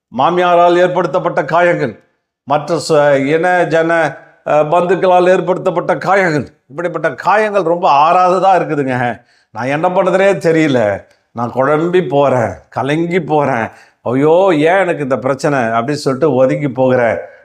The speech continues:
அப்படின்னு சொல்லுகிற அநேகரை பார்க்கிறோம். அப்போ ஆண்டவர் பார்த்தீங்கன்னா, அதுதான் இந்த பரிசுத்த ஆவியானவர்களை நிரப்புகிறார்.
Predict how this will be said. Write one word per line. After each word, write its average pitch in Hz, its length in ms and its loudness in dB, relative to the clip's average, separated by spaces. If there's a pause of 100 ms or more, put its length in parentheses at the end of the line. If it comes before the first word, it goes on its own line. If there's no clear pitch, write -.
அப்படின்னு 147 260 -2
சொல்லுகிற 135 480 -2
அநேகரை 135 320 0
பார்க்கிறோம். 131 540 -2 (260)
அப்போ 143 640 0
ஆண்டவர் 247 480 2
பார்த்தீங்கன்னா, 139 600 0 (440)
அதுதான் 185 400 0
இந்த 196 160 -2
பரிசுத்த 175 440 -2
ஆவியானவர்களை 214 460 2
நிரப்புகிறார். 262 640 2